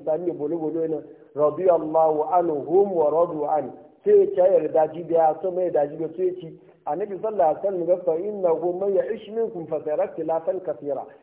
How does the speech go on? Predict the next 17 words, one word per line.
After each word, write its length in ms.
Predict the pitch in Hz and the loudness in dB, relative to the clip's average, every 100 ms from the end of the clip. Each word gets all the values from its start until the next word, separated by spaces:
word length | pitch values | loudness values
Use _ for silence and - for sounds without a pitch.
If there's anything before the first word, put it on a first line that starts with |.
| _ - 139 | _ -8 -6
Na 260 | 156 185 | -2 0
ji 140 | 170 175 | 2 2
rayuwa 300 | 151 165 160 | 2 4 2
lo 100 | 156 | 2
kwami 280 | 185 180 185 | 2 2 2
ne 180 | 190 165 | 0 0
bunu 200 | 165 160 | 0 0
abin 300 | 131 160 170 165 | -2 -4 -4 -2
ce 80 | 190 | -2
le 120 | 151 | 0
ba 160 | 151 139 | 0 0
shi 180 | 160 | -4
ka 220 | 170 185 180 | 0 0 2
kai. 320 | 185 180 180 180 - - _ | 2 4 2 -4 -16 -20 _
Fa 240 | 202 214 | 6 6
alaikum 540 | 170 190 214 208 180 | 6 6 6 4 -2
bi 100 | 170 | 0